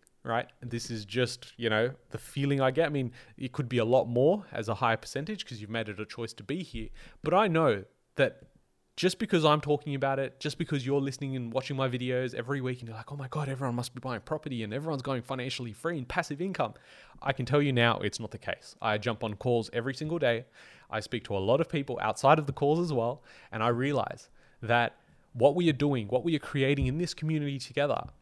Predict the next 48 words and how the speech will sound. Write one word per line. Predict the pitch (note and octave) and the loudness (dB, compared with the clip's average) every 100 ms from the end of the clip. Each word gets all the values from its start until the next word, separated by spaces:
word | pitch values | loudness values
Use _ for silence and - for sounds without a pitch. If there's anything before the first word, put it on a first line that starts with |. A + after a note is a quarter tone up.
| - | -8
is | A#2+ G2+ | -8 0
very | B2 C3 C#3+ | 6 8 6
different | C3 B2 B2 G#2+ | 2 -4 -6 -8
to | A#2 | -8
what | G#2+ A#2+ - | 2 2 2
is | B2 F#2+ | -6 -2
being | A2+ A2 G#2+ - - | -2 -2 -6 -12 -12
traditionally | - G2 F#2 D3 - D#3+ D3+ | -8 -6 -4 -4 -2 -2 -2
taught | C#3+ - B2+ A2 - | -4 -4 -4 -4 -6
around | - A#2 A#2 A#2+ B2 A#2+ - | -8 -2 2 2 0 -4 -14
communities, | A2 A#2 D3+ D3+ D3+ C3+ | -6 -2 -2 -2 -4 -6
around | A2+ A2 A2+ A2 | -6 -4 -4 -6
in | - G#2+ | -4 -2
our | G2 | -2
families | - C#3 D#3 D3+ A2 | -2 -2 0 -2 -2
as | G#2 A2 | -2 0
well. | B2+ A3+ - - - | 0 0 -8 -8 -2
And | C3+ | -2
people | D#3 D3+ E3 | 0 -2 0
will | D3 | 0
continue | - B2+ - B2+ B2 | 0 -2 0 2 0
to | A#2 | -2
make | A2+ G#2+ | -6 -6
those | G#2+ G2+ | -6 -6
mistakes. | G2 - F#2+ - - - - - - | -8 -6 -6 -8 -20 -20 -20 -20 -2
And | A#2 A2+ A2+ | 0 0 2
so | B2 A#2 A2 | 4 6 4
this | G#2 D#3+ | 2 2
podcast | - D3+ - C3 B2+ - | 8 6 8 4 4 0
is | - A#2 A2 | -4 -2 -4
more | G2 A#2+ D3+ D3 | -4 2 4 6
about | B2 A#2+ A2+ - - - | 6 4 2 -2 -20 -4
being | F3 G3 | 0 4
able | F#3 E3 | 4 2
to | |
connect | - C#3 D#3 D#3 | -2 -2 -2 -2
with | C#3+ | 0
you | |
guys | C#3 C3+ C3 | 4 4 2
and | B2 | -2
talk | - D#3 D#3+ | 0 0 2
about | D3 - | 0 -2
some | A#2+ - | -6 -4
other | B2+ C3 | -4 -6
topics | - C#3+ - F3+ - | 0 0 0 -6 -4
that | B2 | 0
I | A#2+ | 0
don't | B2 | 0